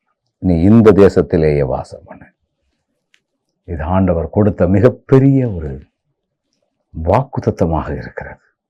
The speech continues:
இருக்கின்ற இடம் உங்களுக்கு ஆசீர்வாதமாக இருக்கும்.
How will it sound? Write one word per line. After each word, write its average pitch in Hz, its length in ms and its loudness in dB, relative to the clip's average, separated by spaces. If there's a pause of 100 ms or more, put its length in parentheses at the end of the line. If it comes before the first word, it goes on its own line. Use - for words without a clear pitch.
(500)
இருக்கின்ற 110 500 2
இடம் 120 180 4
உங்களுக்கு 85 360 -2
ஆசீர்வாதமாக 101 760 2
இருக்கும். - 540 -10